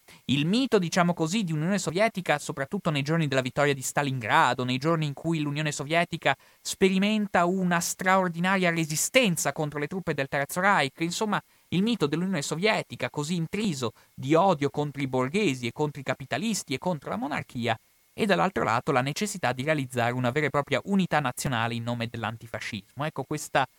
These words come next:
doppiezza comunista farà davvero fatica a venire sciolta, darà luogo a molti equivoci, darà luogo anche a molte decisioni sbagliate. Ma prima di proseguire oltre, vi lascio in compagnia di un brano musicale. Bene,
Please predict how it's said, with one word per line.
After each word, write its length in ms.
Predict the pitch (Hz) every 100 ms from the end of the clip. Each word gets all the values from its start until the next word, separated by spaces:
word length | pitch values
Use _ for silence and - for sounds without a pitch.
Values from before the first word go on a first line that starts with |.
| _
doppiezza 680 | 135 156 - 240 233 - 135
comunista 680 | 139 127 170 190 - - 175 _ _ _ _ _ _ -
farà 240 | 180 190
davvero 320 | 180 160 180
fatica 400 | 170 156 175 165
a 40 | 143
venire 280 | 147 180 165
sciolta, 540 | - 127 117 - 123
darà 220 | 127 127
luogo 380 | 135 156 147 127
a 40 |
molti 300 | 123 156 165
equivoci, 640 | 147 - 127 123 135 - 131 _ _
darà 220 | - 160
luogo 380 | 151 131 143 131
anche 200 | 120 123
a 40 | 117
molte 280 | 120 123
decisioni 540 | 120 107 110 113 110 107
sbagliate. 560 | - 101 92 - - - _ _ _
Ma 100 | -
prima 240 | 123 180 151
di 100 | 135
proseguire 500 | 147 - 175 220 170
oltre, 360 | 87 95 110
vi 100 | 117
lascio 260 | 135 123 -
in 80 | 113
compagnia 520 | 143 160 135 107 92 _ _
di 120 | -
un 100 | 165
brano 360 | 151 95 101 117 -
musicale. 540 | 120 123 127 110 101 _ _ _ _ _ _ _ _ _ _ _ _ _ _ _ _ _ _ _
Bene, 160 | - 104